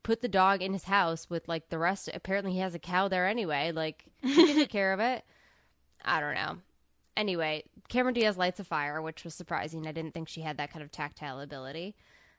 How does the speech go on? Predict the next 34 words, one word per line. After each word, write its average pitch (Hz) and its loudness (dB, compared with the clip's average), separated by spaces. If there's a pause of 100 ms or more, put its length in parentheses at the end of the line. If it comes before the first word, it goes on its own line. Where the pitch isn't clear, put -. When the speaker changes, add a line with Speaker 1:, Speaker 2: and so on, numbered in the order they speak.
(100)
Speaker 1:
Um, 175 -2 (340)
and 202 -6
then 185 -2
she 196 -6
dances 180 -4
to 185 -8
The 170 -4
Killers, 165 -4
which, - -12 (100)
again, 156 -8
is 180 -10
Speaker 2:
Been 208 -2
Speaker 1:
very 208 0
Speaker 2:
there. 185 0
Speaker 1:
poignant 170 -8
to 185 -18
the 180 -12
time. 160 -12 (1400)
Um, 196 -10
Speaker 2:
<clears throat> - 0
Speaker 1:
and 233 -2
then 294 0
she - -8
starts, 359 -4
like, 226 -6
yeah, 185 0
like, 160 -6
just 180 -12
feeling 170 -2
really 160 -6
bored, 170 -4
I 95 -8
think, - -14
right? 165 -8